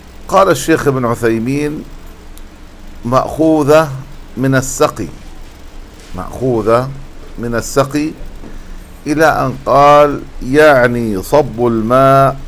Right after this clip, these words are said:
على الأرض لتشربه"، صب الماء على الأرض لتشربه. وبالتالي قد يكون من نفس الشخص صاحب الأرض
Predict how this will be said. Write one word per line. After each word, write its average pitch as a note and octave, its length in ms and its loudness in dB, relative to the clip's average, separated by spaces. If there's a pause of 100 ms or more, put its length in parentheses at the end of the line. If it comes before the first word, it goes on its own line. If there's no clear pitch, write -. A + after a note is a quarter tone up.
(180)
على C3 240 4
الأرض C3 760 0 (800)
لتشربه"، B2+ 840 0 (1400)
صب A#2+ 360 0
الماء A2+ 360 0
على A2+ 200 0
الأرض C3 420 0 (1400)
لتشربه. B2 680 0 (1500)
وبالتالي F3 1700 2 (380)
قد D#3+ 160 2
يكون D3+ 580 0 (1080)
من C3 280 -2
نفس - 640 -2 (180)
الشخص - 760 -4
صاحب C3+ 300 2
الأرض C3 360 4